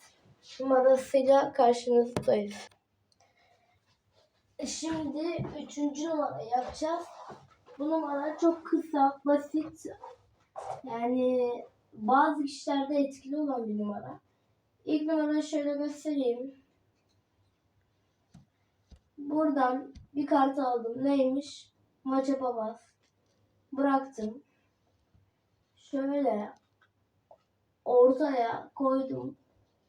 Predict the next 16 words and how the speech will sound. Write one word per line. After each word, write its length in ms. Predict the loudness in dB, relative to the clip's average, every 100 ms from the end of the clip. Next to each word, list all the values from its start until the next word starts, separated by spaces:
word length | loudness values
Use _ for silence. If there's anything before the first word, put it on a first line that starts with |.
| _ _
Ve 160 | -4 -2
parmağımı 560 | 0 0 0 -2 -2
şıklattığımda 1000 | -4 -8 0 0 -2 -6 -6 -4 -8 -8 _ _ _ _ _
en 200 | -2 0
üste 320 | 0 -6 -10
geldi. 480 | -8 -8 -10 -14 -16 _ _ _ _ _ -8
Bu 340 | 0 2 4
asansör 520 | 2 2 -2 -2 -2
numaralarından 1040 | 0 0 0 -2 -2 -2 -2 -2 -4 -6 -6
biridir. 400 | -6 -6 -8 -8
Yani 440 | -2 0 0 -2 -6 _ _ _ _
birkaç 360 | -6 2 2 4
tane 260 | 2 2 0
asansör 680 | -2 -2 -2 -2 -2 -2
numarası 500 | -2 -4 -6 -8 -8
var 280 | -8 -8 -10